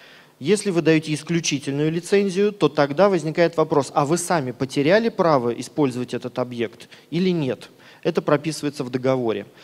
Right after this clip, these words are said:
В Кодексе гражданском ничего на этот счёт не сказано, и судебные споры большое число идёт о том,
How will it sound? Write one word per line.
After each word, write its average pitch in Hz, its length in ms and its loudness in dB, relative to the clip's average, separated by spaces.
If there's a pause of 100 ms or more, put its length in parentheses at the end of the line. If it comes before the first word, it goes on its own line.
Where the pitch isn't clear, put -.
(180)
В - 100 -20
Кодексе 165 380 2
гражданском 151 500 -2
ничего 151 300 -2
на 131 80 -2
этот 117 200 -6
счёт - 200 -8
не 123 100 -10
сказано, 170 380 0
и 156 280 -8
судебные 156 540 -2
споры 160 400 0
большое 131 760 -2
число 143 400 -4
идёт 151 280 0
о 123 60 0
том, 170 240 0